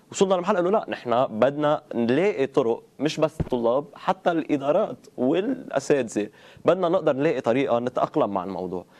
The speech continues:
بعتقد تقنية ال-، ال-، الهايبريد اللي كنا عم نحكي عنها هي الأنسب هون، بس هيدا الشيء بيتطلب دعم للأساتذة أولًا، ودعم للطلاب، يعني دعم نفسي، دعم معنوي، ودعم حتى المادي، لا نقدر نحن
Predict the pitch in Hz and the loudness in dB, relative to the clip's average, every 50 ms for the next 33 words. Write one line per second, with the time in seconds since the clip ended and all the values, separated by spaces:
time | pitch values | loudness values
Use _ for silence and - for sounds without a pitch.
0 | - - - 123 123 151 - 208 190 185 139 - - _ - 147 - 151 156 165 | -20 -4 -2 0 0 2 2 0 0 -2 -4 -6 -6 _ -4 -2 0 0 2 2
1 | 160 143 - - - - - 107 104 101 101 98 98 95 92 90 92 95 - - | 0 -2 -4 -6 -8 -6 -4 -2 0 0 0 0 0 -2 -2 -2 -2 -2 -2 -2
2 | - 98 101 120 139 156 131 120 - 107 113 - 127 131 113 117 123 - - 120 | -4 0 2 2 2 2 0 -2 -2 -2 -2 -2 -2 -2 -4 -4 -6 -4 -2 -2
3 | 110 135 123 110 117 135 151 165 156 151 139 117 107 - 87 - - - - 85 | 0 0 -2 0 0 0 0 0 0 0 0 0 0 -2 -2 -2 -4 -4 -6 -8
4 | - - 92 90 104 - 101 107 - 151 165 165 156 147 - 170 143 123 127 127 | -6 -6 -6 -6 -4 -4 -6 -4 -2 0 0 0 0 -2 -2 -2 -2 -2 -2 -4
5 | - - - 151 156 151 139 143 139 - - - - - - - - 113 143 143 | -4 0 0 0 0 0 -2 -4 -4 -6 -8 -18 -20 -20 -18 -4 0 2 2 2
6 | 123 123 120 117 - _ _ _ _ _ _ _ - - 113 113 78 110 - - | 0 -6 -12 -12 -16 _ _ _ _ _ _ _ -2 0 0 0 0 -2 -2 -2
7 | 131 117 107 92 - 98 76 78 98 92 82 85 85 - _ _ - - _ _ | -2 -2 -2 -4 -4 -2 -2 0 0 -2 -4 -6 -10 -14 _ _ -20 -20 _ _
8 | - 104 110 147 175 180 175 156 151 165 170 - - 196 185 180 190 202 190 170 | -2 0 2 2 0 0 -2 0 0 0 0 0 0 0 0 2 0 -2 -2 -4
9 | 135 - - - 98 87 90 - 113 117 113 110 120 120 113 131 151 - - - | -8 -8 -8 -6 -6 -4 -4 -2 0 0 0 0 0 0 0 -2 -2 -4 -6 -6
10 | 135 127 101 92 87 92 87 85 92 98 110 127 123 120 117 113 110 101 107 127 | -6 -4 -2 -4 -4 -6 -8 -8 -6 -4 -2 0 0 0 0 -2 0 0 0 0
11 | 135 160 160 139 - - 165 - - 147 147 156 156 147 120 147 196 190 151 104 | 0 0 -4 -2 -2 -2 -2 0 2 2 2 2 0 0 0 2 2 0 0 -2
12 | 92 104 107 117 139 160 165 170 - - 120 117 113 113 120 127 - - 113 104 | -4 -4 0 2 2 2 2 2 -2 0 0 0 0 0 -2 -6 -6 -6 -4 -4
13 | 120 | -4